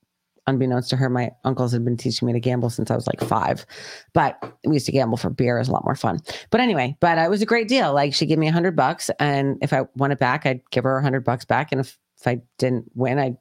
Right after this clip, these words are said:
didn't have to pay her back. It's not a bad scheme. Anyhow, I usually won 'cause she taught me pretty well. I like blackjack personally. These guys like poker. So they're at the World Championship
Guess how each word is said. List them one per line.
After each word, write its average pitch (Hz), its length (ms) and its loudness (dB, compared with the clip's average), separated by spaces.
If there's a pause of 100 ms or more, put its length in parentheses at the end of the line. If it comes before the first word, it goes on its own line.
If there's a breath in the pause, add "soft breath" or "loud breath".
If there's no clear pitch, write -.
(400)
didn't 123 160 2
have 123 140 -2
to - 40 -20
pay 147 100 2
her 165 60 2
back. - 380 0
It's - 800 -20
not 175 120 4
a - 20 -2
bad 160 180 4
scheme. 202 380 0 (420 loud breath)
Anyhow, 127 340 2 (200)
I 294 60 4
usually 214 260 2
won 139 240 2
'cause 214 140 0
she 208 100 0
taught 202 180 0
me 190 60 2
pretty 180 220 0
well. 147 280 0
I - 80 4
like 165 180 0
blackjack 143 420 -2
personally. - 460 -2 (1120 loud breath)
These 214 200 2
guys 170 180 0
like 147 220 -2
poker. 156 460 0 (340)
So 143 400 0
they're 214 200 2
at 170 120 -4
the 147 100 2
World 170 640 0
Championship 147 840 0